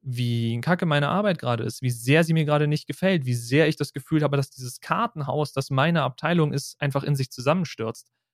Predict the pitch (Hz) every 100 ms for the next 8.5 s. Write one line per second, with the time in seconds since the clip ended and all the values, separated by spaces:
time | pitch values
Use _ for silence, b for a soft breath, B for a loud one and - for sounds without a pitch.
0 | _ - 139 160 156 156 208 - 165 -
1 | 147 - 131 175 147 - b b b _
2 | - 147 196 151 160 - - 175 165 147
3 | 143 139 180 - 180 165 147 - 135 123
4 | 220 - - 185 - 139 117 110 110 123
5 | 190 196 196 202 202 - 110 - 117 120
6 | - 127 117 113 113 120 135 160 - 123
7 | 123 151 180 - 120 113 175 240 - 107
8 | - - 175 180 -